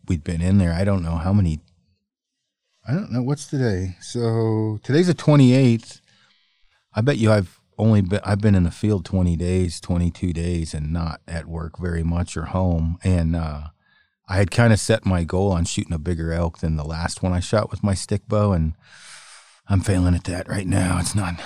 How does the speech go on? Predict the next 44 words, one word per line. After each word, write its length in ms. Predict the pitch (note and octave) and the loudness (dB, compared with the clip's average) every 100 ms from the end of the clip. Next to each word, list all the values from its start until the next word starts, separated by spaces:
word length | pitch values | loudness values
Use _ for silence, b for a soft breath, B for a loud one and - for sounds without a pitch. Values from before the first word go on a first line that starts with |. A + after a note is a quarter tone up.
| B | B
not 260 | G#2 F#2 F2+ | 2 2 -2
good, 320 | G2 F#2+ F2+ | -2 0 0
and, 220 | F2 E2 - | 0 -2 0
and, 240 | F2 F2 | 2 2
uh, 300 | E2+ D#2+ D#2+ - | 0 -4 -8 -4
I'm 140 | F2 | -4
kinda 260 | - G2 F#2 | 0 0 2
regretting. 580 | F2 D#2+ G2 F#2+ F#2 F#2 | 0 -2 0 2 2 2
I'm 200 | F#2+ F2+ | 4 4
not 180 | F#2 F2 | 2 0
a 60 | |
good 200 | E2 F2 | -2 -6
trophy 340 | - F#2 E2+ F2 | -4 -4 -4 -4
hunter, 260 | E2+ F2 | -2 0
and 160 | E2+ E2+ | 0 0
I 80 | F2 | 0
am 240 | E2 E2 - _ | -2 -4 -8 _
kinda 240 | - G2 F2 | -4 -4 -2
kicking 320 | F#2+ E2+ F2 | -6 -4 -2
myself 420 | E2+ E2+ F2+ - | -2 -2 -4 -2
in 60 | E2+ | -2
the 80 | E2+ | -2
ass 280 | F2 F2+ - _ | 0 -2 -6 _
passing 360 | - E2+ - F2+ | -8 -8 -4 -4
up 160 | E2+ - | -4 -6
a 60 | |
couple 320 | - E2+ F2+ E2+ | -8 -8 -6 -6
of 60 | |
the 60 | E2+ | -6
different 400 | D#2+ E2 - D#2 | -6 -6 -8 -8
bulls 240 | E2 F2 | -8 -8
I 80 | E2 | -6
had. 220 | E2 F#2 | -4 -4
That 120 | F#2 F2 | -2 0
one 200 | F#2 F#2 | 2 2
with 140 | E2 | 0
Mike 260 | F2+ F2+ E2+ | -4 -4 -4
Hearn. 380 | F#2 F2+ F#2 E2+ B B B B B B | -4 -2 -2 -4 B B B B B B
Mike 180 | F#2+ F2 | -4 -2
came 240 | G#2 F#2 | 0 2
out 100 | F#2 | 0
and 100 | E2 | -4
called, 400 | - F#2+ F2+ F2 | -2 0 0 0
and, 180 | D#2+ D#2 | -4 -6